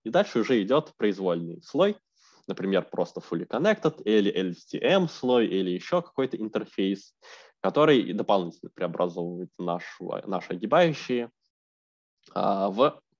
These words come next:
а, там либо непрерывные зна-, ну,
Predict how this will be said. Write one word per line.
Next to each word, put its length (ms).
а, 880
там 260
либо 460
непрерывные 640
зна-, 200
ну, 340